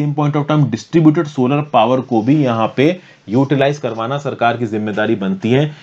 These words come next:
नहीं तो पीएम कुसुम जैसी स्कीम का कोई फायदा नहीं रह जाएगा। अगर आपको सोलराइज्ड एग्रीकल्चर फीडर और ग्रिड कनेक्टेड सोलर पंप्स को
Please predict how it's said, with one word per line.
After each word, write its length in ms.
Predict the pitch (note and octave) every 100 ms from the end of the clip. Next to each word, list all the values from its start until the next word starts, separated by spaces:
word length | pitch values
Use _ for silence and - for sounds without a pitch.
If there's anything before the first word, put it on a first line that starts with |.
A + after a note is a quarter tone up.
| - -
नहीं 180 | C3 D3+
तो 80 | D#3
पीएम 400 | - D3 D#3+ D#3+
कुसुम 500 | - - C#3+ D#3 C#3+
जैसी 280 | C#3 D#3
स्कीम 340 | D3+ - D3 D3+
का 100 | D#3
कोई 160 | D#3+
फायदा 380 | D3+ - G2+ B2
नहीं 160 | B2+ B2
रह 120 | F2
जाएगा। 360 | E2 D#2 D2+ - - - - -
अगर 220 | C3+ D3+
आपको 300 | D#3 F#3 F3+
सोलराइज्ड 640 | - D3 C#3 C#3 D3+ E3
एग्रीकल्चर 540 | C3+ B2+ C#3+ C#3+ C3 D3
फीडर 400 | - C3+ C#3+ - _ _ _
और 100 | - A#2+ - _ - -
ग्रिड 500 | G#2 F#2+ C#3 E3+ D3+
कनेक्टेड 400 | D3 D3 E3+ D3+
सोलर 300 | - C3 D3+
पंप्स 320 | D3 C#3 D3
को 280 | - A2